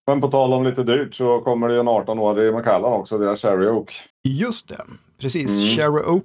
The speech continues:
Speaker 2: cask, den som bara har sherrylagrade fat i sig idag.
Speaker 1: Tre tusen niohundra kronor.
Speaker 2: Precis, tretusen niohundra.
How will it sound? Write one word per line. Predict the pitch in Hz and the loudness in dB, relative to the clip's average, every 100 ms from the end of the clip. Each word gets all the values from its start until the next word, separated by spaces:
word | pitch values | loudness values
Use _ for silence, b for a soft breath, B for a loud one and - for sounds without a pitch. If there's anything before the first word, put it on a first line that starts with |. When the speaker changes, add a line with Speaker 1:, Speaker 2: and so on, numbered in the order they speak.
| - | -4
Speaker 2:
cask, | - - - | -6 -6 -6
den | 139 131 | -6 -4
som | 131 120 | -4 -2
bara | 147 127 131 | 0 0 0
har | 131 120 120 117 | 0 0 -2 -2
sherrylagrade | 113 123 120 117 123 117 117 | -4 -4 -4 -4 -6 -6 -6
fat | 113 123 123 | -6 -6 -6
i | 131 | -6
sig | 131 123 | -4 -4
idag. | 127 127 - | -6 -8 -4
Speaker 1:
Tre | 127 | -4
tusen | 117 117 110 113 | -2 -2 -2 0
niohundra | 107 95 98 98 | 2 4 2 2
kronor. | 95 101 92 - - | 2 0 0 -6 -6
Speaker 2:
Precis, | 131 131 135 - - - B - | -6 -4 -4 -2 -2 -4 B -10
tretusen | - 180 170 160 147 147 | -2 0 0 -2 -2 -2
niohundra. | 135 131 139 131 - | -2 -2 -2 -2 -4